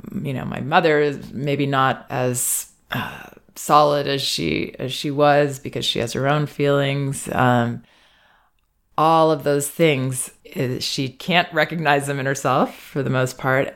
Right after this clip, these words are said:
and it will come out through behavior and testing and overreactions. So that's how she'll get through this. Children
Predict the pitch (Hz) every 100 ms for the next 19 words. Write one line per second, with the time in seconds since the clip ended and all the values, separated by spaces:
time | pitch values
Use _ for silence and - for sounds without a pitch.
0 | - 135 127 127 123 - - 139 127 135
1 | 143 139 135 - - 117 123 - 139 123
2 | 127 117 - - 139 - - - - -
3 | 123 123 135 - 101 - - - 117 98
4 | - - - - - - 151 143 147 123
5 | - 113 101 - - - - _ _ _
6 | _ _ _ _ _ _ _ _ - -
7 | 135 123 127 127 - - - 139 131 -
8 | 156 - 170 170 175 185 208 190 - -
9 | - - - 160 160 170 165